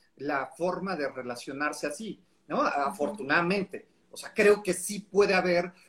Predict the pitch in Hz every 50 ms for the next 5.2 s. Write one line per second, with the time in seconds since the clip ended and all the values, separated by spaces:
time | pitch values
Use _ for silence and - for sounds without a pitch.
0 | _ _ - 233 247 247 - 254 247 190 190 202 202 196 190 190 196 208 208 196
1 | - - 165 151 147 - _ - 147 135 135 143 143 143 143 - - - 143 143
2 | 147 151 143 147 185 233 330 - - - _ _ _ _ _ _ - 180 180 175
3 | 170 170 165 170 165 170 170 165 - 208 208 208 247 254 - - 254 - - _
4 | - 285 269 277 294 302 302 311 294 262 262 - - - 247 233 226 214 208 175
5 | 165 170 170